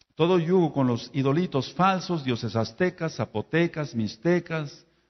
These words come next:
con los faraones, porque recuerda que el faraón es el dragón, según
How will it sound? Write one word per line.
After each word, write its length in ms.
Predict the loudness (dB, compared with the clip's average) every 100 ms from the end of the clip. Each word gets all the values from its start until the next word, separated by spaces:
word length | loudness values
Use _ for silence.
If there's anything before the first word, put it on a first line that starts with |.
| _
con 160 | -2 0
los 340 | -2 -8 -20 _
faraones, 1080 | -8 -4 0 2 6 4 2 -8 -12 -20 -12
porque 240 | -10 -10 -12
recuerda 340 | -8 -6 -6
que 80 | -6
el 80 | -6
faraón 360 | -4 -4 -4
es 120 | -4 -10
el 80 |
dragón, 460 | -12 -10 -8 -10 -12 _ _
según 680 | -18 -10 -2 4 4 2 -6